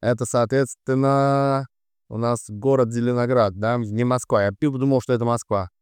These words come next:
Ладно, вот тут вот какие-то бумажечки у нас запихнуты. Чек. Чек, а, чек — это, видимо,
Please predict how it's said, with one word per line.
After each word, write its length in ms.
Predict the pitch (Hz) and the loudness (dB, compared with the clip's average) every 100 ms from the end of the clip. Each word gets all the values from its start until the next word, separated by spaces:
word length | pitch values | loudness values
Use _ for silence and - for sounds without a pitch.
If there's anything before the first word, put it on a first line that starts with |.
| _ _ _ - | _ _ _ -4
Ладно, 340 | 120 139 151 | 2 4 4
вот 100 | 143 | 0
тут 140 | 165 143 | -2 -4
вот 100 | 117 | -4
какие-то 360 | 131 - 113 | -6 -4 -6
бумажечки 640 | 120 127 139 202 233 - 220 | -2 0 0 0 -4 -6 -4
у 80 | |
нас 180 | 208 208 | -2 -2
запихнуты. 760 | 190 185 202 185 180 156 175 170 _ _ _ _ _ | -2 0 0 0 -2 0 0 -2 _ _ _ _ _
Чек. 480 | - - 190 107 - _ _ _ _ _ _ _ _ _ - | -4 4 4 4 -4 _ _ _ _ _ _ _ _ _ -8
Чек, 320 | - 156 - 123 | -4 -2 -2 -6
а, 260 | 127 113 95 | -4 -4 -2
чек — 220 | - 143 | -2 -2
это, 180 | 123 123 | -2 -2
видимо, 480 | 123 120 120 120 | -2 -2 0 -2